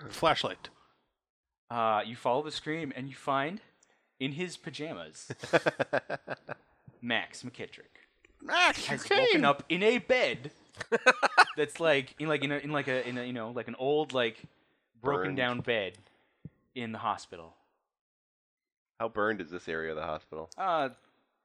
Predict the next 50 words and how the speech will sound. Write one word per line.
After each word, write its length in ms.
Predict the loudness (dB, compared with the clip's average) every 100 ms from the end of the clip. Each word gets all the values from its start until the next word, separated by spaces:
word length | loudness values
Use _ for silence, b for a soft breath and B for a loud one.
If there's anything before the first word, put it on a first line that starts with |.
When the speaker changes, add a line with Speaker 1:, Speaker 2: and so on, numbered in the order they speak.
| -10
Speaker 3:
Not 200 | -10 -12
super 200 | -8 -4
Speaker 2:
the 80 |
Speaker 3:
burned? 120 | 0 2
Speaker 2:
whole 120 | 0
thing, 340 | 0 -6 -4
like, 200 | -6 -8
went 140 | -10 -12
up. 100 | -14
It's 140 | -10 -6
like 160 | -6
the 60 | -4
whole 180 | -6 -8
place 340 | -8 -10 -10 -14
kinda 160 | -16
went 140 | -16 -16
up 120 | -18
in 120 | -20 -16
flames, 260 | -14 -14 -16
but, 120 | -10
like, 240 | -8 -8
the 100 | -10
Speaker 3:
Okay. 120 | -8
Speaker 2:
frames 320 | -6 -6 -8 -10
are 40 |
s-, 120 | -14 -18 B B B
a 40 |
lot 60 | -4
of 40 |
the 80 | 0
walls 300 | 4 4 2
are 40 |
Speaker 3:
Is 120 | -2
Speaker 2:
s-, 60 | -2
Speaker 3:
it, 60 | 4
like 200 | 4 4
Speaker 2:
thi-, 40 |
this 140 | 0
particular 400 | -4 -8 -6 -2
area, 180 | 0 0
the, 140 | -2 -6
the 160 | -6
walls 320 | -2 0 0
are 60 | -4
still 200 | -12 -12
standing, 300 | -10 -10 -10
the 140 | -10 -10
paint 340 | -12 -14 -16
is 100 | -20
peeling. 500 | -20 -20 -20 -18 -20